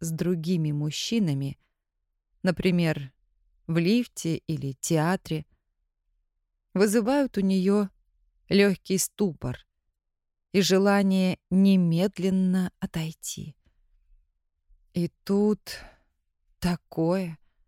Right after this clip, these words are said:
Она пока не способна была проанализировать, что именно произошло и почему она повела себя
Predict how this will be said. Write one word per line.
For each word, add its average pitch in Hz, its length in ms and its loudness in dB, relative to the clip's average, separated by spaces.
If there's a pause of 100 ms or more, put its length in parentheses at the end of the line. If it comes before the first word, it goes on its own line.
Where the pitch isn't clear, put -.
(640)
Она 190 360 4
пока 175 480 0
не 170 160 0
способна 165 800 -2
была 160 540 -2
проанализировать, 160 1200 -2 (420)
что - 360 -2 (100)
именно 156 460 0
произошло 156 880 -4 (1200)
и 185 80 2
почему 220 600 0
она 170 320 2
повела 160 520 -2
себя 151 500 -6